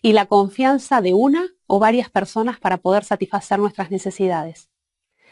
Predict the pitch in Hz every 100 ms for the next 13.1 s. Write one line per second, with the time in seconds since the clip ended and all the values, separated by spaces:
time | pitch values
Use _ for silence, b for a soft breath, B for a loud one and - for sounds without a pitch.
0 | b b 233 - 240 208 202 233 262 b
1 | b b - 247 262 - 208 226 233 240
2 | 202 196 220 226 214 208 269 269 _ 226
3 | - - 214 - 202 185 180 180 - 156
4 | - _ _ _ _ _ _ _ b b
5 | b - - 202 202 233 - 247 190 180
6 | 175 214 226 233 233 220 208 202 208 240
7 | 247 247 - 208 208 202 202 190 196 -
8 | - 175 - _ - 196 190 180 185 170
9 | - 160 143 - _ _ _ _ _ _
10 | _ _ _ _ _ _ _ _ _ _
11 | _ _ _ _ _ - 240 240 269 320
12 | 320 233 208 226 226 185 180 180 214 220